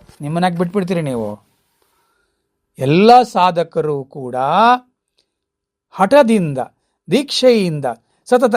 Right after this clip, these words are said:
ಅಭ್ಯಾಸದಿಂದ ಸಾಧನೆಯನ್ನ ಮಾಡಿದವರು, ಎಲ್ಲ ಸಮಸ್ಯೆಗಳನ್ನ ಎದುರಿಸಿ,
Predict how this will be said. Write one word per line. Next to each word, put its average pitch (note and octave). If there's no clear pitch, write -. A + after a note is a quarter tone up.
ಅಭ್ಯಾಸದಿಂದ G3+
ಸಾಧನೆಯನ್ನ C#3
ಮಾಡಿದವರು, B2+
ಎಲ್ಲ A3+
ಸಮಸ್ಯೆಗಳನ್ನ G3+
ಎದುರಿಸಿ, A3+